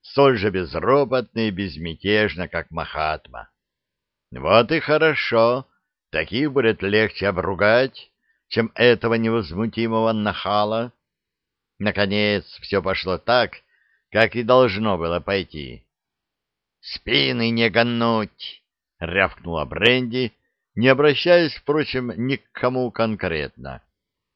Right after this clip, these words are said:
И тут же стала искать глазами того, к кому можно было бы привязаться с этим замечанием. «Простите, сержант,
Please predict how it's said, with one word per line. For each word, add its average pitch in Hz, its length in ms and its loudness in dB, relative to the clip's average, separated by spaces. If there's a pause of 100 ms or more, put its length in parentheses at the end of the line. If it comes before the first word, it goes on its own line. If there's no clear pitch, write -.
(100)
И 220 100 0
тут 175 320 6
же 151 160 -2
стала 131 400 4
искать 117 340 0
глазами 104 560 0
того, 98 560 0 (360)
к - 180 -16
кому 107 360 2
можно 127 380 0
было 123 220 4
бы 120 160 -2
привязаться 135 840 2
с - 80 -12
этим 98 300 -4
замечанием. 80 840 -2 (1500)
«Простите, 113 840 -4
сержант, 101 840 -4